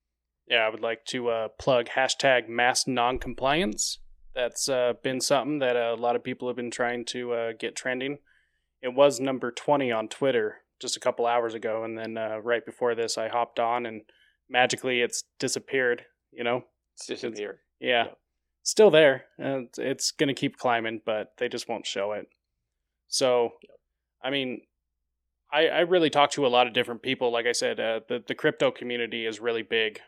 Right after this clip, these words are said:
Speaker 1: on this, you know, the crypto anarchists and the three D printers, um, printing three D firearms. How do you feel about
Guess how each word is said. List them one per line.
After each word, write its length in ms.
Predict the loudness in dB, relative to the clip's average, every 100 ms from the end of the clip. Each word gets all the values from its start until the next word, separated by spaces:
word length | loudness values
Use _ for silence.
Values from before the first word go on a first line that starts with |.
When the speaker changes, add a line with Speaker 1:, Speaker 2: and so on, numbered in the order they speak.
| -6
Speaker 1:
on 220 | -4 -4
this, 280 | -6 -6 -6
you 80 | -4
know, 120 | -4
the 80 | -4
crypto 420 | -2 -2 0 0
anarchists 760 | 0 0 -2 -4 -6 -4 -6 _ -20 -20 -20 -20 _
and 580 | 0 0 0 -4 -6 -12 -16 _ _
the 100 | -10
three 280 | -8 -2 0
D 140 | 0 -2
printers, 840 | -2 -2 -2 -2 -4 -6 -8 -10 _ -10
um, 440 | -6 -4 -4 -8 -14 _ _
printing 460 | -4 -2 -2 -6 -8
three 280 | -10 -6 -4
D 140 | -4
firearms. 920 | 0 4 4 2 -2 -4 -8 -10 -12 _ _ _
How 100 | -6
do 60 | -4
you 60 | -2
feel 200 | 2 2
about 400 | 6 6 4